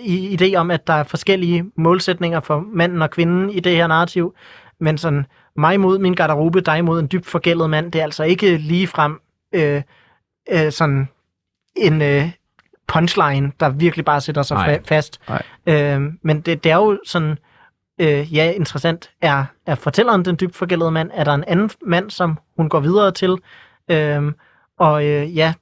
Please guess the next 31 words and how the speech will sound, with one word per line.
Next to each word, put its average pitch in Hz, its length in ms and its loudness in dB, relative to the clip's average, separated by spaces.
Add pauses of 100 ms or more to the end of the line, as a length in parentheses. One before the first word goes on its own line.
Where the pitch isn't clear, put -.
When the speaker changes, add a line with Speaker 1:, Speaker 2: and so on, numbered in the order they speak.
(140)
Speaker 1:
der, 156 140 2
der 170 100 0
er 175 40 4
i 180 40 2
hvert 175 160 0
fald 175 140 0
et 180 40 -2
eller 185 140 -2
andet 165 200 0
sted 180 240 0
noget, 165 320 0
noget 156 220 0
miskommunikation 165 840 0 (100)
til 160 140 -6
stede 165 280 0
her. 160 200 0 (120)
Øh, 151 400 -2 (320)
og 151 240 2
hvad 147 160 -2
hedder 147 160 0
det? 143 180 -2 (600)
Øh, 147 240 0 (160)
en 151 160 0 (100)
dans, 180 500 -2
som, 151 340 -2
øh, 143 300 -2 (440)
som 151 220 -2
ja, 147 200 2 (220)
de, 151 200 0
øh, 139 240 0 (440)
ja, 156 140 2